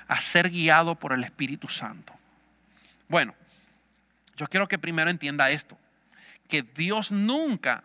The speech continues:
tuvo la intención de que anduviéramos por la vida sin propósito,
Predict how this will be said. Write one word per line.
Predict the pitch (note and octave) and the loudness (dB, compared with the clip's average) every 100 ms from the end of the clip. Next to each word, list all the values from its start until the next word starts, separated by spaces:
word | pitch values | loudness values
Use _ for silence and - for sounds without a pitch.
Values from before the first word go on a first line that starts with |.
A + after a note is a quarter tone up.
| _ | _
tuvo | - F#3+ G3 | -4 0 2
la | |
intención | G3 F#3+ F#3 - C#3+ C#3 - | 2 0 -2 -2 -4 -4 -8
de | - D#3 | -4 -2
que | - D#3+ | 2 2
anduviéramos | D3 C#3 D3 C3+ D#3+ A3 B3+ F3+ C#3 C3 | 2 2 -4 -2 0 4 4 4 0 -6
por | - C#3 | -2 2
la | C#3 | 4
vida | C3 C3 C#3 | 4 2 -2
sin | D3 F3+ E3 | -2 0 0
propósito, | E3 D#3+ F#3 F3 C3+ - | 0 0 -2 -2 -6 -10